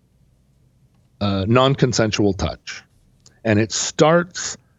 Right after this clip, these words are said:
when they're toddlers and their parents, their fathers, um, you know, restrain them.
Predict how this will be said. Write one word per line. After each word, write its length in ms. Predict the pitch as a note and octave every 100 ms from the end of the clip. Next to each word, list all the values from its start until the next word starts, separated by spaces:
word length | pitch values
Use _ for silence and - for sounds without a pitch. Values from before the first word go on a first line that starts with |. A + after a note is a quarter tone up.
| _
when 140 | B2 C#3
they're 120 | D3+
toddlers 680 | - G#2 F#2+ F#2+ F#2+ F#2 -
and 220 | G#2 G2
their 120 | F#2+
parents, 720 | - B2 A#2 A2+ G#2+ - - - _ _ _ _ _ _ _ _ _ _
their 100 | G2
fathers, 800 | F#2+ C3 A#2+ A#2+ A2+ G#2+ F#2+ - - _ _ _ _ _ _ _ _ _ _ -
um, 360 | G2+ F#2 F#2+ - _ - - - _ _ _ _ _ _ _ _ _ _ _ _ _ _ _ -
you 100 | A2+
know, 180 | F#2+ G2 _
restrain 640 | A2+ A#2 C3 A#2+ E3 B2+ F#2+
them. 240 | E2 -